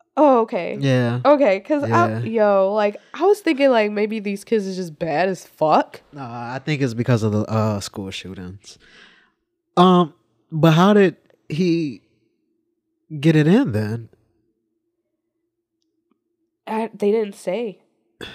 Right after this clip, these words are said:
Speaker 1: Like, it never even, like, they probably didn't look too deep into the bag.
Speaker 2: Right.
Speaker 1: You know, they probably just, like, grazed it.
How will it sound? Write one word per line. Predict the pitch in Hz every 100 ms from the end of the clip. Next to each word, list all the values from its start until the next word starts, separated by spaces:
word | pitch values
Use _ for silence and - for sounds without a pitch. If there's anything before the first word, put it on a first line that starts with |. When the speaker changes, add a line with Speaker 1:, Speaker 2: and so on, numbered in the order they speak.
| -
Speaker 1:
Like, | - 196 196
it | 185
never | 190 196 196
even, | 190 185 -
like, | 190 190
they | 202
probably | 240 226 226
didn't | 202 185 170
look | 185 196 _
too | - 233 208
deep | 180 202 233 -
into | 214 254
the | 240
bag. | 254 285 339 294 -
Speaker 2:
Right. | 110 104 104 - - -
Speaker 1:
You | 233
know, | 220 208
they | 202
probably | 208 190
just, | 185 185 180
like, | 175 175
grazed | 165 170 196 -
it. | 226 233